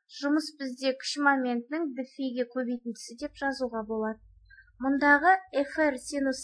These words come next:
альфа F көбейтілген L-ге тең және ол М Z-ге тең болады. Z осіне қатысты күш моменті. Осылайша, дене айналған кездегі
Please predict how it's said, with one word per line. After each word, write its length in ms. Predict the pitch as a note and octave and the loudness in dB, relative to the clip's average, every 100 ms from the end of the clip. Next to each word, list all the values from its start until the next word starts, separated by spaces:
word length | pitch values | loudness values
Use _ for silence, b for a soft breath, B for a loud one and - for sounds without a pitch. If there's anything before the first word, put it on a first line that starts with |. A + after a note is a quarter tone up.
| D4+ | 4
альфа 400 | G4+ G#4+ F4+ - | 4 4 0 0
F 240 | - C#4+ - C#4 | 2 0 -2 -6
көбейтілген 640 | A#3+ B3 B3+ A#3 A#3+ A3+ B3 B3 | -4 -4 -6 -4 -4 -4 0 0
L-ге 300 | A#3 C4+ D4 - | 0 -6 -8 -6
тең 160 | G4+ G4+ b _ | -6 -8 b _
және 400 | - A#3+ A#3+ A3+ | -4 2 2 2
ол 240 | G#3+ B3+ D4+ - | 0 0 -2 -4
М 240 | A#3+ C4 | -2 -2
Z-ге 480 | B3 C4+ C4+ - A3 - | 0 0 -2 -8 -12 -10
тең 180 | G#3+ G3+ | -8 -6
болады. 260 | G3+ G3+ - _ _ _ _ - _ _ b b b - | -6 -6 -10 _ _ _ _ -20 _ _ b b b -10
Z 240 | A3 D#4+ F4 E4 | 0 2 4 2
осіне 320 | E4 D4+ D4 | 2 -2 4
қатысты 480 | C#4 C4+ - - F#4+ | 6 4 0 -8 -6
күш 240 | - - C#4 | -6 0 4
моменті. 640 | C4 B3 G#3+ - G3 F#3 B B - | 4 4 -4 -8 -10 -10 B B -2
Осылайша, 800 | A#3 C4+ E4 E4 D#4+ C#4+ C4+ C4+ C4 A3+ | 0 2 6 6 6 4 6 6 -2 -6
дене 320 | B3+ C#4+ D4 | 0 2 6
айналған 560 | C#4 C#4+ D4 C#4+ C#4+ C4+ | 4 6 2 4 2 0
кездегі 480 | C4 A#3+ C4 A#3+ | -6 -6 -4 -2